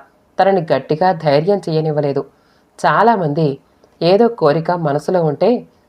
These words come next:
అది తీరితే వెళ్ళిపోతారని ఎవరో అన్నారు. అదిగో, ఆ గుండె జబ్బొచ్చాక మరీ భయం పట్టుకుంది తనకి. ఇన్నాళ్ళు వాయిదా వేస్తున్న కోరిక ఇప్పుడు తీరిస్తే వెంటనే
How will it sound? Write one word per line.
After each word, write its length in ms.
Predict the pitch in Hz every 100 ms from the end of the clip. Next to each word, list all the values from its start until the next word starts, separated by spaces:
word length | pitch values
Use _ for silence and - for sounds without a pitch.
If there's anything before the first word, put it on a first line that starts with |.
| _ -
అది 180 | 185 190
తీరితే 500 | 165 143 185 170 202
వెళ్ళిపోతారని 840 | 165 156 180 180 170 151 143 135 - _ -
ఎవరో 320 | 156 143 160
అన్నారు. 380 | 185 151 143 135 - _ _ _
అదిగో, 340 | 143 135 151 - - _ _ _
ఆ 120 | 165 165
గుండె 320 | 160 135 165
జబ్బొచ్చాక 760 | 170 170 151 147 156 147 220 247 - _ _ 160
మరీ 240 | 143 185
భయం 280 | 170 147 165
పట్టుకుంది 540 | 165 165 160 151 139
తనకి. 360 | - 135 131 - - _ _ _ _
ఇన్నాళ్ళు 480 | 156 151 160 151 175
వాయిదా 360 | 165 131 151 185
వేస్తున్న 440 | 165 160 160 160
కోరిక 400 | 151 - 135 156
ఇప్పుడు 400 | 170 139 139 208
తీరిస్తే 680 | 208 185 160 135 135 156 160 - _ _ _ _
వెంటనే 500 | 170 156 165 170 147